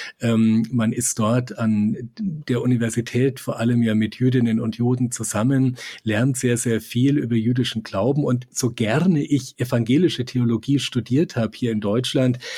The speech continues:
würde ich doch sagen, dass dieses Jahr zweifellos das beste Jahr meines Studiums war. Ähm, die Auseinandersetzung mit jüdischem Glauben, mit jüdischen Menschen, mit jüdischer Frömmigkeit bedeutet ja ständig auch eine Herausforderung für den eigenen christlichen Glauben.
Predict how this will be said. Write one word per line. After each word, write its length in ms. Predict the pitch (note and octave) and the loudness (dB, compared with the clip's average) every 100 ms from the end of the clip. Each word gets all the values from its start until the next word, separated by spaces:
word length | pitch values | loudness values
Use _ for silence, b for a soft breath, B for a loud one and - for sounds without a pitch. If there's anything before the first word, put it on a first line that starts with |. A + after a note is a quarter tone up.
| B B | B B
würde 160 | B2+ B2 | 0 0
ich 80 | |
doch 160 | - C3+ | 0 -2
sagen, 360 | - C3 A#2+ A#2 | 0 2 2 0
dass 180 | A2+ | 0
dieses 400 | - D3 C#3+ A#2+ | 0 0 0 -2
Jahr 240 | A2+ A2+ A2 | -2 -2 -2
zweifellos 600 | - A2+ A#2 B2+ A2+ - | -2 -2 0 0 0 -2
das 180 | A2+ - | -4 -4
beste 380 | G#2 - - | -2 -2 0
Jahr 400 | A#2 G#2 F#2+ G2 - B B | 2 2 0 -2 -6 B B
meines 260 | A2+ G#2+ G#2+ | -2 0 0
Studiums 720 | - G#2+ G2+ G2+ F#2 F#2 - | -2 -2 0 -2 -2 -6 -4
war. 300 | G2 F#2+ F#2 - B B B B | -4 -4 -4 -8 B B B B
Ähm, 280 | B2+ A#2+ B2 - | 2 2 2 -2
die 100 | C#3+ | -2
Auseinandersetzung 1040 | C3 A#2+ A2+ A2 F#3+ D3+ C3+ B2 - A#2 A2 | 0 0 0 2 2 2 0 -2 0 2 2
mit 180 | G2+ | 2
jüdischem 420 | A#2 B2+ A#2+ A2+ A2 | 0 0 0 -2 -2
Glauben, 400 | G#2+ A2 C#3+ B2+ | 0 0 2 0
mit 160 | G#2+ | 0
jüdischen 380 | B2 A#2+ - A2 | -2 -2 0 2
Menschen, 380 | A2 D3+ - B2 | 2 0 0 0
mit 120 | A2+ | 0
jüdischer 340 | A#2+ A2+ A#2 | 0 0 -2
Frömmigkeit 720 | G#2+ A2+ C#3+ C#3+ - B2 A#2+ B2 B B B | -4 0 0 0 0 0 0 -2 B B B
bedeutet 440 | A#2+ A#2+ C#3 C3 | 0 0 0 0
ja 120 | B2 | 0
ständig 540 | G#2+ - B2 F#3+ D#3+ - | -2 -2 2 2 2 -2
auch 200 | B2+ C3 | -2 0
eine 120 | A#2 | 0
Herausforderung 840 | A2+ G#2 B2 - C3+ B2+ B2 A#2+ | 0 0 -2 0 -2 0 0 -2
für 100 | - | 0
den 140 | A#2+ | -2
eigenen 420 | B2 B2 B2+ C3+ B2+ | 0 0 0 0 0
christlichen 540 | - B2+ C#3+ B2+ D3+ | -2 -4 -4 -4 -6
Glauben. 540 | - G2+ G2 F#2+ F2+ | -2 0 0 -2 -8